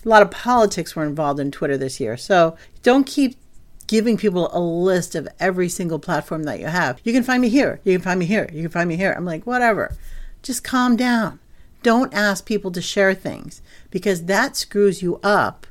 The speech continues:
as far as getting it actually out there. Facebook will detect that you are pushing people to share,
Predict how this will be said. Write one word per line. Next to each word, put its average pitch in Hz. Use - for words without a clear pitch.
as 180
far 165
as 156
getting 170
it 165
actually 151
out -
there. 80
Facebook 147
will 147
detect 240
that 151
you 160
are 151
pushing 180
people 170
to 139
share, 202